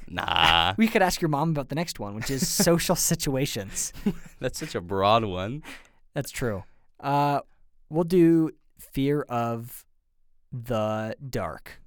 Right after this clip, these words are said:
Speaker 1: Yeah?
Speaker 2: Call your mom. Right now. I'm
Speaker 1: I,
Speaker 2: serious.
Speaker 1: I, I don't think I will.
Speaker 2: I'll call my mom.
Speaker 1: Yeah?
Speaker 2: And we're gonna, we're gonna ask her about how afraid she is of the dark. Will you do it if I do it? For a
Speaker 1: Mm,
Speaker 2: different one.
Speaker 1: uh, you know, maybe not. <laughs>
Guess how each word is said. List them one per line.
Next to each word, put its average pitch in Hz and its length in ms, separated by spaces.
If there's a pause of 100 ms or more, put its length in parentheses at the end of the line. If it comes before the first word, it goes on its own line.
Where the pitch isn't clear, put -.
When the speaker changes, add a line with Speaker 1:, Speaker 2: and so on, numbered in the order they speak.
(100)
Speaker 1:
Yeah? 101 400 (140)
Speaker 2:
Call 135 160
your 117 100
mom. 101 280 (920)
Right 127 340
now. 110 380
I'm 117 80
Speaker 1:
I, 95 40
Speaker 2:
serious. 101 600
Speaker 1:
I, 98 60
I 98 40
don't 95 220
think 98 180
I 85 100
will. 85 300
Speaker 2:
I'll 101 160
call 131 200
my 110 180
mom. 92 320
Speaker 1:
Yeah? 92 360
Speaker 2:
And 156 80 (180)
we're 117 160
gonna, 117 260
we're 117 100
gonna 120 140
ask 110 320
her 135 80
about 117 200 (340)
how 139 340 (100)
afraid 120 440
she - 140
is 104 200
of 113 120
the 113 60
dark. 90 320 (540)
Will 139 120
you 160 140
do 156 120
it 151 60
if - 80
I 127 100
do 135 160
it? 190 80 (600)
For 175 100
a 165 40
Speaker 1:
Mm, 151 40
Speaker 2:
different 127 240
one. 71 140 (140)
Speaker 1:
uh, 107 640
you 110 140
know, 107 440
maybe 110 300
not. 90 340 (100)
<laughs> - 0